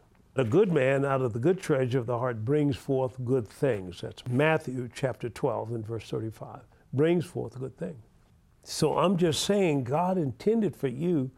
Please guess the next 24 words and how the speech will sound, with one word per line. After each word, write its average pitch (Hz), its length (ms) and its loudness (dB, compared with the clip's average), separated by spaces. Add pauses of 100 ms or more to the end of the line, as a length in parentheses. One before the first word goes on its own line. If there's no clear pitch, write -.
(300)
to 156 100 0
bring 143 400 0
forth 151 520 -2
what? 240 280 -4 (580)
Something 202 420 2
that's 151 220 2
already 160 480 2
in 120 100 0
heaven. 175 360 -6 (160)
Why? 160 280 2 (340)
He's 165 200 0
gonna 131 240 0
drop 131 300 -2
it 127 140 -2
in 120 100 -2
your 113 140 -2
thinking. 120 400 -6 (1200)
It's - 120 -20
gonna 117 160 -2
be 107 100 -4
a 110 60 -2
thought 110 320 -4
at 95 100 -18
first. - 320 -16